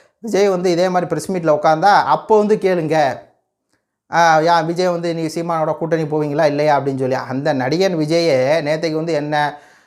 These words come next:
ஆ, அதாவது, "யார் ஊழல் செய்யலையோ அவங்களுக்கு ஓட்டு போடுங்க, அதை தான் நான் வந்து சொல்றேன். ஏன்னா இந்த எலெக்ஷன்ல வந்து பணம் கோடி கோடியா கொட்டும், யார் ஊழல் பண்ணலையோ" அப்படின்னு சொல்லி அவர் மறைமுகமா தன்னை ஊழல் இல்லாதவர் அப்படின்னு சொல்லி காட்டுறாராம். ஏய்,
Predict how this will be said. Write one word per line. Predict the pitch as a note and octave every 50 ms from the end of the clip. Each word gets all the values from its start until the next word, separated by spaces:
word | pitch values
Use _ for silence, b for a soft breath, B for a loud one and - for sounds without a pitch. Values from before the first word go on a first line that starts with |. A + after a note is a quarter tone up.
| B B
ஆ, | D3+ D3+ D3+ D3+ D3 D3 C#3
அதாவது, | C#3+ C#3+ F3 G3 G3+ D#4 C#4+
"யார் | C#3+ D3 F#3+ A3 A3
ஊழல் | F#3+ F3 F3 G3 A3 A3 G#3
செய்யலையோ | G3 F#3+ F3+ E3+ F3 E3 E3 F3+
அவங்களுக்கு | G#3+ G3+ E3+ E3+ F3 F3 E3+ E3 D#3 E3
ஓட்டு | F3 E3 D#3
போடுங்க, | C#3+ C#3+ C#3+ C3 C#3 C#3+ C#3+ C3 B2 - -
அதை | - - D#3 E3 E3 E3+ E3+
தான் | F3 F3+ F3
நான் | E3+ D#3
வந்து | D#3 D3+ D#3+ D3+
சொல்றேன். | - D#3 C#3+ C3+ C#3+ C#3+ C#3+ C#3 D3 D#3+
ஏன்னா | F#3 F3+ F3
இந்த | D#3+ D#3+ D#3 D3
எலெக்ஷன்ல | E3 E3+ - - E3+ E3+ D#3
வந்து | D3 C#3 F3+ -
பணம் | - - D3 E3+ E3
கோடி | - D#3 E3 E3+ E3
கோடியா | D#3 D#3 D3+ E3 E3+ F3+
கொட்டும், | D#3+ D#3 C#3+ C#3 - E3 E3+
யார் | D#3+ E3 F3+ F#3+ F#3+
ஊழல் | F3+ F3+ F3+ F3+ E3 D#3
பண்ணலையோ" | D#3+ D#3 E3 G3 G#3+
அப்படின்னு | G#3 F#3 D#3 E3 F3+ F#3 E3
சொல்லி | E3 F#3 A3+
அவர் | A3 F#3+ F3+ D#3+ D3
மறைமுகமா | C#3+ D#3 F3+ F#3 F#3 F#3+ F#3+ G3+ A3 A3 G3+
தன்னை | - E3 E3+ F3 F3+ D#3+
ஊழல் | D3+ F3 G3 G3+ G#3 G3+
இல்லாதவர் | F#3+ G3 G3 F#3+ F#3+ F#3+ - G#3+ G3+
அப்படின்னு | F#3 F3 F#3 F3+
சொல்லி | F3+ G3 G#3
காட்டுறாராம். | F#3+ F#3+ F3+ F#3 F3+ F#3 F3+ F3 - - B B B B B B B B B
ஏய், | - D3+ E3+ F#3 F3+ E3 C3+ A2+ -